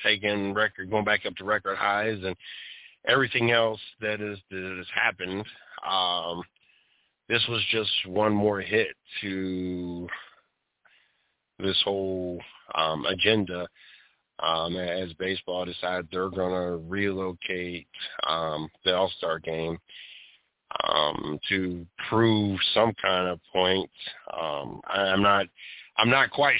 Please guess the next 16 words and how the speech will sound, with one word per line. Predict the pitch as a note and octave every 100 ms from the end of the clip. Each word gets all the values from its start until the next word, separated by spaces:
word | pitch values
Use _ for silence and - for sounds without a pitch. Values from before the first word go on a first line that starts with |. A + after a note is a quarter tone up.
| -
sure | B2+
the | G#2
point | - C3 B2 G#2+ F#2+ G#2+
being | A2+ A2+ G#2+
made | A#2 A2 G#2+ G2+
because | G2+ F#2+ G2+ G2+ G2+ G2 - - D#2 - - - _ - - - _ _ _ - - - - - _ _ _ _ _ _ _ - B2+
Georgia | C3 C3 A2
stood | - C#3
their | A2
ground. | A2 G#2 G2+ A2+ - _ _ _ _ _ _ _ _ _ _ _ _ _ -
They're, | F#2+ A2+ A2+
they're | G#2+ A#2
gonna | A2+ A#2 A2+
continue | G#2+ F#2 - A#2+ A2 G#2
to | G2
make | G#2 G#2 G2